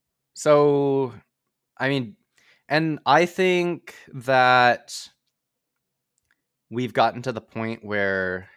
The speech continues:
um, pitch leverage doesn't tell us everything because, uh, it's not telling you the strength of the hitters that you're facing. It's telling you,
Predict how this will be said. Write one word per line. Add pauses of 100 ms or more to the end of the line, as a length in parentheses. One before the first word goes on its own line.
(140)
um, (680)
pitch
leverage
doesn't
tell
us
everything (300)
because, (720)
uh, (580)
it's
not (300)
telling
you
the
strength
of
the
hitters
that
you're
facing.
It's
telling
you,